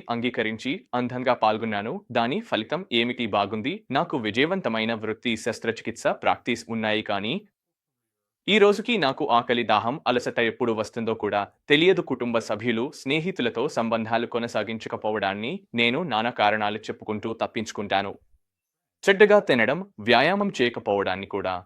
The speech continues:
నేను నానా కారణాలు చెప్పుకుంటూ తప్పించుకుంటాను. ప్రకృతిలో ఉండేందుకు లేదా ప్రతిరోజు ఆధ్యాత్మిక సాధన చేయడానికి సరిపడా సమయం కేటాయించను.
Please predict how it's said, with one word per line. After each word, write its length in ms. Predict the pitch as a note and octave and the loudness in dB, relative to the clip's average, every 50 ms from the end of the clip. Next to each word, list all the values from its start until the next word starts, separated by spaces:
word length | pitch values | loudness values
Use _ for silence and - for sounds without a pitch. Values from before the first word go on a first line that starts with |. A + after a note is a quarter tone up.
| _ _ - | _ _ -4
నేను 240 | B2+ C#3+ D#3+ E3+ F3+ F3 | 0 0 2 2 0 0
నానా 300 | D3 A#2 A#2 A#2+ D3 D#3 | 0 0 0 0 -2 -4
కారణాలు 500 | - C3+ A2 G#2+ A2 A2 G#2 G2 G#2 G#2 - | 0 2 4 4 4 2 0 -2 -4 -4 -6
చెప్పుకుంటూ 440 | - - - - - G#2+ G2+ - D3+ F3+ | -8 -10 -10 -10 -10 -10 -6 -6 -8 -4
తప్పించుకుంటాను. 800 | - - - - A#2+ A2+ A2+ - - A2+ G#2 - G#2 F#2 F#2 - - _ | -4 -6 -6 -4 -6 -8 -8 -8 -8 -8 -4 -4 -4 -4 -4 -6 -6 _
ప్రకృతిలో 460 | - G#3+ G#3+ - C4+ C4 B3 A3+ A3+ A#3 G#3 D#3+ | 2 2 4 4 2 2 6 8 8 8 8 6
ఉండేందుకు 440 | C#3+ C3+ C#3 D#3 D#3+ D3+ C#3 D#3+ D#3+ E3 D#3+ - | 4 6 6 4 4 2 -2 -2 -2 -2 -2 0
లేదా 280 | A2+ A#2+ A#2+ A2+ B2+ B2 C3 | 2 2 2 4 2 2 2
ప్రతిరోజు 580 | B2+ - A#2 A2+ - A2+ A2 G#2+ G#2 A#2 B2+ - - G#2+ | 2 -2 -4 -2 0 0 0 0 0 0 -2 -2 0 0
ఆధ్యాత్మిక 580 | G#2 G2+ G2 A2 A2 A2 - B2+ A#2+ A#2 A#2 | 0 0 0 -2 -4 -4 -4 -6 -4 -4 -4
సాధన 400 | G#2 - G#2+ G2+ G2 A#2 A#2 A2+ A#2 | -4 -2 -2 -2 -2 -2 -4 -4 -2
చేయడానికి 540 | - A2+ G2+ F#2+ F#2 F2+ F#2 F#2+ F#2+ - B2+ F#3+ G3+ - | 0 0 0 2 0 -2 -4 -6 -4 -4 -4 -4 -4 -8
సరిపడా 460 | - - A#2+ A2+ B2 B2 A#2+ A2 G#2+ G#2+ G#2+ - | -4 -2 0 0 2 2 2 2 2 0 0 -2
సమయం 320 | A2 G#2+ A2 A#2 D#3+ G3+ | -2 -2 -2 -2 -4 -4
కేటాయించను. 720 | G3 - G#2 G2+ - G2+ F#2+ G2 G2 F#2+ - G#2+ G2+ A2 | -2 -2 -2 0 2 0 -2 -2 -4 -6 -8 -8 -6 -6